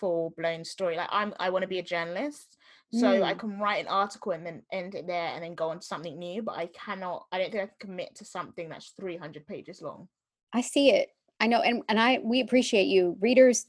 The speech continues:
Speaker 2: journalists, because you are p-, our partners, and we can't exist as writers without people to read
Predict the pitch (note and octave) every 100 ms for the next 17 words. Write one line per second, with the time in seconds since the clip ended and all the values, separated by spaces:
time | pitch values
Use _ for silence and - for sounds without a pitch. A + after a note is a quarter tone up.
0 | - A3 G#3+ G#3+ - G#3+ - G3 F3+ F#3
1 | - - _ _ _ _ _ _ _ -
2 | F#3 F#3+ A3 A#3+ B3 A#3+ - A3+ A3 G#3
3 | - G#3+ F#3+ C4 D4 E3+ - E3 - -
4 | - _ G#3 G#3 G#3 - G#3+ A3+ B3+ -
5 | A#3 A3 A3 - A#3+ A#3 G#3+ A3+ C4+ C4+
6 | A3 A3 G#3+ G#3 G#3 - _ _ - B3+
7 | C#4 - A3 A#3+ E4+